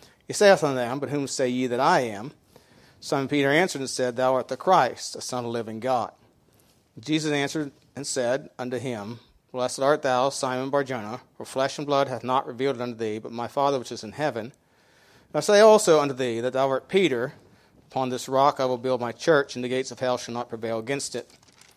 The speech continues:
And I will give unto thee the keys of the kingdom of heaven, and whatsoever thou shalt bind in earth shall be bound in heaven, whatsoever shall be loosed on earth shall be loosed in heaven."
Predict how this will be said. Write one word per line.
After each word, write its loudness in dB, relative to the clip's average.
And -4
I 2
will 0
give 4
unto 2
thee 2
the -2
keys -4
of -6
the -10
kingdom 0
of -2
heaven, -4
and -14
whatsoever -4
thou 2
shalt -4
bind -2
in -4
earth 0
shall -8
be -6
bound -4
in -6
heaven, -8
whatsoever -6
shall -8
be -14
loosed -2
on -6
earth -10
shall -2
be -6
loosed -6
in -12
heaven." -8